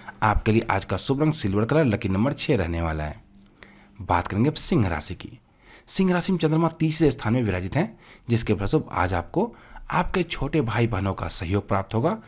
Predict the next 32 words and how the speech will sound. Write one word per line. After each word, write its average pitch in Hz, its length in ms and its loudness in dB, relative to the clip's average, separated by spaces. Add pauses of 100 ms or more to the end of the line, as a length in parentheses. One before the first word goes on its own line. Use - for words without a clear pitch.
(600)
आप 156 240 4
किसी 165 280 0
जरूरतमंद 123 440 2
व्यक्ति 123 240 -2
की 139 140 2
मदद 107 320 4
आज 113 140 2
जरूर 117 240 4
करें, 156 240 4 (380)
इससे 151 280 2
आपको 143 260 4
जीवन 117 300 4
में 143 180 0
फायदा 92 280 0
होगा। 80 320 -4 (880)
आपके 135 320 4
पिता 123 260 2
या 127 160 6
उच्च 120 220 -2
अधिकारियों 107 420 4
का 110 140 0
सहयोग 98 400 0
आपको 101 220 -6
प्राप्त 95 280 -4
होगा। 139 220 0
सामाजिक 104 540 -2
कार्यों 98 280 0
में 104 100 4 (120)
आपकी - 280 -4
रुचि 95 240 0
बनी 98 240 0
रहेगी। 80 360 -6